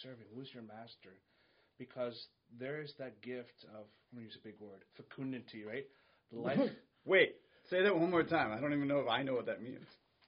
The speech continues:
Speaker 1: It's, uh, f-, fecundity.
Speaker 2: Fecundity.
Speaker 1: Which is, you know, the gift of life. How are you giving your life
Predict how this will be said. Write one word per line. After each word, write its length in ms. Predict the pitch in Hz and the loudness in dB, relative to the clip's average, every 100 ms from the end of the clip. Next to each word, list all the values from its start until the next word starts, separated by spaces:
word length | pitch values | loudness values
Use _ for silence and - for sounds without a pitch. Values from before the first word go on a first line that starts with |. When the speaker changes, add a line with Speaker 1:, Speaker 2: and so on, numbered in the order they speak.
| - | -12
Speaker 1:
It's, 260 | 127 - | -12 -6
uh, 160 | 135 120 | -4 -4
f-, 380 | 113 - - - | -4 -14 -20 -14
fecundity. 840 | 123 - 151 151 143 123 131 117 110 - - | -12 -4 2 2 2 -2 -4 -4 -6 -18 -10
Speaker 2:
Fecundity. 960 | 135 - - - - 156 151 123 101 98 87 104 | -6 -6 -8 -16 -8 -6 -2 -4 -4 -8 -10 -8
Speaker 1:
Which 280 | 123 143 143 | 0 0 2
is, 300 | 139 135 - _ _ _ _ _ | -2 -2 -8 _ _ _ _ _
you 80 | 139 | -6
know, 140 | 131 | -4
the 140 | 120 123 | -4 -4
gift 300 | 113 151 - | -2 -2 -2
of 100 | 107 | -8
life. 160 | 113 - - _ _ | -8 -10 -20 _ _
How 300 | - 135 170 | -6 0 0
are 80 | 160 | 0
you 140 | 147 | -2
giving 420 | 135 139 147 147 | 0 0 0 -2
your 120 | 131 | -2
life 300 | 120 120 120 | 0 -2 -4